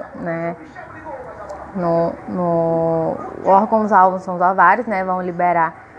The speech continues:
pra, é, estimular a reprodução da mulher, né? E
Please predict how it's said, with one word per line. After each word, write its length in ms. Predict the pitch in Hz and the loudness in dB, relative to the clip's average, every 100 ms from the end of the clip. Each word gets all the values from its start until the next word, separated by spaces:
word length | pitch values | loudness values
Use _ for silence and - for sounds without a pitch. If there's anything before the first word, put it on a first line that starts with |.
| - - | -20 -6
pra, 500 | 190 180 196 226 - - - - - | 2 6 6 6 2 -4 -20 -20 -12
é, 360 | 190 180 180 180 | -6 -4 -4 -6
estimular 560 | - 190 180 170 165 | -8 -12 -4 0 0
a 20 | 165 | 0
reprodução 500 | 175 180 175 185 175 | -4 -2 -4 -2 -2
da 140 | 160 | 0
mulher, 380 | 175 185 175 277 - - | 0 4 4 4 -6 -8
né? 220 | 180 196 254 - - - - - - - - - - - 254 247 233 | -4 -2 -4 -12 -16 -16 -16 -18 -18 -18 -18 -18 -16 -16 -14 -10 0
E 1300 | 226 220 214 214 214 214 214 208 214 214 220 208 | 4 4 6 4 4 4 4 4 4 6 6 4